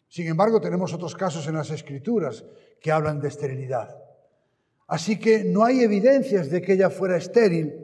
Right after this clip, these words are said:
pero lo que sí es cierto es que en su primer matrimonio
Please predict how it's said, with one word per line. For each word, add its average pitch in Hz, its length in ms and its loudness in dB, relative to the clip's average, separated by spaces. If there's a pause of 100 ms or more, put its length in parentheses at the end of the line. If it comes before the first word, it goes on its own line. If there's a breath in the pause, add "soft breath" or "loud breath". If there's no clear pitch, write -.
(440 loud breath)
pero 185 200 4
lo 185 100 4
que 185 140 0
sí 254 180 0
es 254 220 0
cierto 196 420 2
es 165 100 -6
que 190 120 0
en 175 60 2
su 180 200 -6
primer 180 380 0
matrimonio 175 720 -2